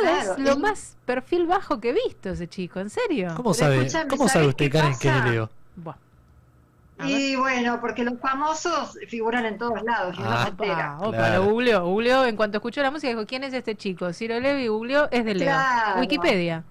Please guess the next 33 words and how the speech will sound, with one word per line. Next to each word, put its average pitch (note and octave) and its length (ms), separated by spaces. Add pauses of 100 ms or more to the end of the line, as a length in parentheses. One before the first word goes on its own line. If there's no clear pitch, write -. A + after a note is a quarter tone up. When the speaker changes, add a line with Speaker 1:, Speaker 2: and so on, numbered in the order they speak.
(140)
Speaker 2:
Y A#4+ 80
Speaker 1:
Bien. D#4+ 140
Speaker 2:
te - 80
quiero, G4 220 (280)
te, D4+ 140
te, E4+ 200
les E4+ 260
quiero G4 260
decir C#4+ 400
algo. F#3+ 400 (160)
La C4+ 220
gente F4 400
de G#3+ 160
Leo, B3 600 (200)
cuando G3 340
realmente G#3 880
brilla G3 640
desde E3+ 320
un B3+ 200
lugar G#3 340
interior F#3+ 800
genuino, G3 960 (840)
no E4+ 200
tienen A3+ 500
esa F#3+ 300
cosa G3+ 320
histriónica, F3 1120
tremenda, F3+ 400
no C4 60
tienen C4 240
que A#3 80
hacer A#3+ 320
nada. A3 200